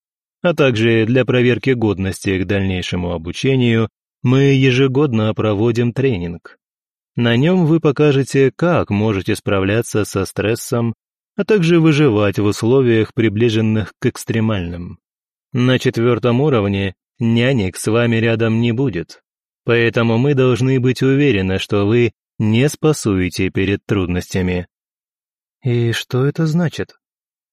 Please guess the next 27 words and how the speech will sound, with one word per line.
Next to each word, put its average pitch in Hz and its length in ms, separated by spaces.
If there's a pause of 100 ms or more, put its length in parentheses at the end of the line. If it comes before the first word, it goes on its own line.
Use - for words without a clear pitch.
тихо 107 540
и 113 60
очень 110 320
осторожно 110 500
спросил 117 560
Олег. 104 420 (840)
«Вы 135 260
сейчас 127 640
отправитесь 123 800
на 113 160
первый 127 480
уровень 107 520
изнанки. 87 680 (560)
Портальным 151 600
свитком». 85 640 (540)
Медведев 120 460
встал 95 360
из-за 92 320
стола 101 420
и 107 60
подошел 98 480
к - 80
нам. 85 300 (440)
Мы 110 200
встать - 380
не 147 120
успели. 87 540